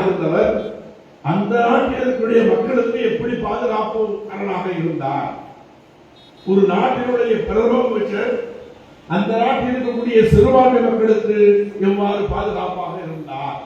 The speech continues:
என்பதை நாம் இன்றைக்கு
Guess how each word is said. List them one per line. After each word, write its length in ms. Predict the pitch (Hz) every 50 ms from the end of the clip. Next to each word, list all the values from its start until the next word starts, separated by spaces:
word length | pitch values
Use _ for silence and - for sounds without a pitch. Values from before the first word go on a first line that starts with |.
| - - - - - - - - - - - - - - - - - 143 156
என்பதை 460 | 165 165 170 165 165 - - - 87 85 - - - - - - - - - - - - - - - 160
நாம் 280 | 175 185 196 185 180 180 175
இன்றைக்கு 420 | 170 165 165 170 165 165 165